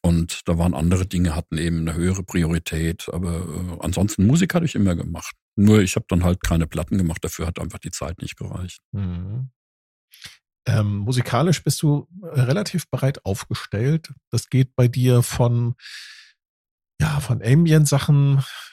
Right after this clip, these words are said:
Speaker 2: äh, von Klang, äh, von, von akustischen Instrumenten, die du einsetzt in deiner Ambient-Musik, ne? Da, du hast, glaub ich, eine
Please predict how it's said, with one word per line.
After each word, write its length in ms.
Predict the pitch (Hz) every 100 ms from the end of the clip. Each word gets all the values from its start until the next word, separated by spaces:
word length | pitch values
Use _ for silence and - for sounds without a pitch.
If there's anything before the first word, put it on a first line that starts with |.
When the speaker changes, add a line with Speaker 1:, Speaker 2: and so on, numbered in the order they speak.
| - -
Speaker 2:
äh, 360 | 107 110 110 113 120
von 320 | - 135 135 - _ _ _ _ _ _ _ _ _ _ _ _ _ _
Klang, 600 | - 135 127 180 208 214
äh, 540 | - 151 147 147 131 139
von, 520 | 127 143 139 139 131 -
von 360 | - 135 131
akustischen 720 | 139 - 180 - 160 - 156
Instrumenten, 580 | 160 151 - 139 143 175
die 80 | 143
du 160 | 139 127
einsetzt 640 | 131 147 143 160 - -
in 180 | 147 131
deiner 280 | 123 131 120
Ambient-Musik, 720 | 131 123 123 131 120 117 123
ne? 160 | 104 117
Da, 140 | 98
du 100 | 101
hast, 220 | 95 -
glaub 160 | 104 101
ich, 100 | -
eine 180 | 104